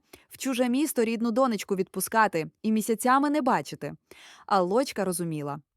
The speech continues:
Напевно, тому й погодилася прихистити на годину сесії племінницю-заочницю.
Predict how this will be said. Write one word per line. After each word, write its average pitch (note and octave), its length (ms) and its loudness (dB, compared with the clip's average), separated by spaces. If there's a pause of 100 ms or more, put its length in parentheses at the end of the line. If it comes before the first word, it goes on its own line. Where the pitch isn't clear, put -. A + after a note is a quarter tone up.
(220)
Напевно, E4+ 440 4
тому C4+ 240 2
й C4+ 40 0
погодилася A#3 640 2
прихистити G#3 580 -2
на F#3+ 100 -2
годину G3 360 -2
сесії A3 420 -2
племінницю-заочницю. G3+ 1400 -4